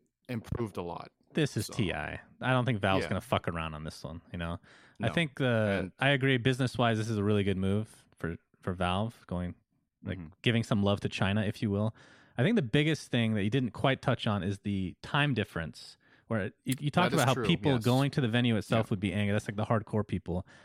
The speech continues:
Speaker 2: I think
Speaker 1: Mm-hmm.
Speaker 2: most people that have watched T I in other time zones will not watch it live.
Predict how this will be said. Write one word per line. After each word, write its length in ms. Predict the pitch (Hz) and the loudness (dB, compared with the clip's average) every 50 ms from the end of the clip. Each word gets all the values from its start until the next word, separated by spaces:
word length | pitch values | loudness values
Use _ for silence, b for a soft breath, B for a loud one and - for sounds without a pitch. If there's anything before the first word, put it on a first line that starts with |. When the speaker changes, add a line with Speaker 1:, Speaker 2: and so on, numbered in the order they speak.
| B B B B B | B B B B B
Speaker 2:
I 140 | - 135 185 | 0 0 0
think 260 | - - 208 - - | 2 0 -2 -2 0
Speaker 1:
Mm-hmm. 120 | 139 123 | 0 2
Speaker 2:
most 300 | 120 143 170 - - - | 4 4 2 2 -2 -4
people 420 | - - 170 147 - - 110 107 104 | -2 0 0 0 0 0 0 2 2
that 120 | 101 101 95 | 2 2 2
have 140 | 120 101 | 0 0
watched 420 | 92 90 104 117 151 156 - - - | 2 2 2 2 2 0 -2 -8 -4
T 220 | - - 82 78 | -2 -2 0 0
I 300 | 69 69 60 65 71 - - _ _ _ _ _ _ _ _ _ _ _ _ _ - | -2 -2 -4 -6 -8 -10 -12 _ _ _ _ _ _ _ _ _ _ _ _ _ -2
in 240 | 101 98 92 92 - - | -2 0 0 -2 0 0
other 200 | 113 113 120 107 | 2 2 2 2
time 280 | - - 117 113 117 98 | 2 2 2 4 4 2
zones 180 | 95 90 82 | 0 -2 0
will 220 | 95 98 113 110 104 | 0 2 2 2 2
not 340 | 101 101 110 120 120 92 | 4 4 4 2 2 2
watch 280 | 92 98 101 101 - - | 2 2 2 2 0 -2
it 80 | - - | -6 -4
live. 560 | 92 85 82 76 69 64 57 - - - | -2 -2 -2 -2 -4 -6 -10 -16 -20 -20